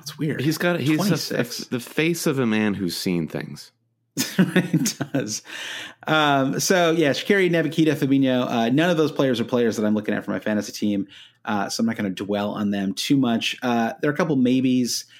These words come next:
Speaker 1: Uh, there's, uh, Alisson on Roma, uh, who, uh, you know, starting keeper for Brazil. Um, very good keeper.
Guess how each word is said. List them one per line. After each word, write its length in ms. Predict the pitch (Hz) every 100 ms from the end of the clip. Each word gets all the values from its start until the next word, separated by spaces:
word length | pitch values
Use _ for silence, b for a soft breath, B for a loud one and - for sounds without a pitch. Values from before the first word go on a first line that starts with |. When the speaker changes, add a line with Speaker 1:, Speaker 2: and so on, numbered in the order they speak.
| B 117
Speaker 1:
Uh, 180 | 110
there's, 200 | 107 104
uh, 200 | 120 110 117 117 127
Alisson 680 | 123 127 - 131 123 123
on 200 | 101 95 98
Roma, 520 | 110 117 117 113 - b b b -
uh, 400 | 107 98 101 -
who, 360 | 117 110 104 101
uh, 360 | 98 92 95 98
you 80 | 98
know, 60 |
starting 300 | - 107 101
keeper 320 | - 107 104
for 140 | - 90
Brazil. 680 | 101 98 123 117 113 104 b b _ -
Um, 580 | 98 95 92 92 92 - _ _ - _ -
very 400 | 117 147 139 120
good 180 | 104 -
keeper. 380 | 101 98 104